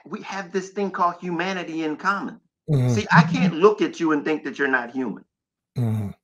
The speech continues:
Speaker 1: It doesn't take much. I mean,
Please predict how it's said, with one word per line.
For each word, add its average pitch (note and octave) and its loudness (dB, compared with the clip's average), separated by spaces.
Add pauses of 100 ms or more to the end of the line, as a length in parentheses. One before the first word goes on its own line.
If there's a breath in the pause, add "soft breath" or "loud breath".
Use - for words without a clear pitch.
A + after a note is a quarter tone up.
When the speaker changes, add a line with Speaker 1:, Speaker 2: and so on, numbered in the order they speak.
(240)
Speaker 1:
It G#3+ 0
doesn't G#3+ 6
take A#3 0
much. - 0 (1500)
I F#3 8
mean, G3+ 2